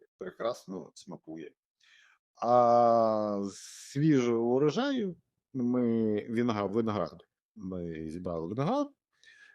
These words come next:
зробили вино, і залишки,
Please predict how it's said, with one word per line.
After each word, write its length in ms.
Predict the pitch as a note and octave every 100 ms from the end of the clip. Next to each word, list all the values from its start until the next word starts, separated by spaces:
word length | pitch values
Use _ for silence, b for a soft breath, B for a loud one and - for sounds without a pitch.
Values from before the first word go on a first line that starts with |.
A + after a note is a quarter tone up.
| _
зробили 680 | G2 A#2 D3+ C#3 D3 A2 G#2
вино, 520 | F#2 B2+ F#3+ C#4 C#4+ - _ _
і 260 | E3+ D#3 D3
залишки, 960 | A#2+ A2+ G2+ D#3 B2 G#2+ G2+ - F2+